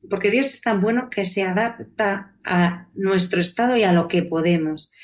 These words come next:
Primero, que a veces puede ser que no haya posibilidad real de estar delante de un sagrario por lo que decimos, porque hay que desplazarse a un templo y no siempre es fácil. Y segundo,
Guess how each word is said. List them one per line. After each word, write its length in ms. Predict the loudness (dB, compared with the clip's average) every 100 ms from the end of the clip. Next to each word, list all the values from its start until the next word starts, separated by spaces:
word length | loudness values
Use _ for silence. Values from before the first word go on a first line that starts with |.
| -18 -18 -20 -20 _ _ _ _ _ -2
Primero, 340 | 2 4 4
que 60 | 2
a 40 |
veces 200 | 2 0
puede 180 | 2 2
ser 140 | 0
que 100 | 0
no 60 | 2
haya 180 | 2 2
posibilidad 480 | 0 2 4 4
real 300 | 2 2 2
de 60 | 0
estar 220 | 0 0
delante 300 | 2 2 4
de 60 | 0
un 40 |
sagrario 380 | 0 0 0 0
por 100 | 0
lo 100 | 0
que 60 | 0
decimos, 520 | 0 0 -2 -2 -10
porque 240 | -12 -6
hay 60 | -4
que 120 | -2
desplazarse 520 | -2 -4 -6 -6 -4
a 40 | -4
un 80 | -2
templo 340 | -2 0 0
y 40 |
no 120 | 2 2
siempre 280 | 0 -2
es 120 | -4 -6
fácil. 340 | -6 -6 -4
Y 120 | -2
segundo, 680 | 0 2 2 2 2 -2 -14